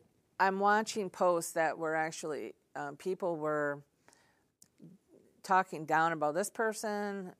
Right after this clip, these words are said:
on this side and talking down about this person on this side.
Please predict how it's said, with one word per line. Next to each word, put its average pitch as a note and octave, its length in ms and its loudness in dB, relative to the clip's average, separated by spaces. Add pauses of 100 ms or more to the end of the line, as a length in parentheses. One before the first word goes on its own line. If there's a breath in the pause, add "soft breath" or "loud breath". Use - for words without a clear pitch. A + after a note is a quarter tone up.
on D3 320 -6
this E3+ 180 -2
side F3+ 400 2
and D#3+ 120 -10
talking D3+ 420 -6
down D3 260 2
about C#3+ 380 -2
this D3 140 -6
person C#3+ 360 -8
on A#2+ 140 -8
this F3 160 -6
side. F3 360 2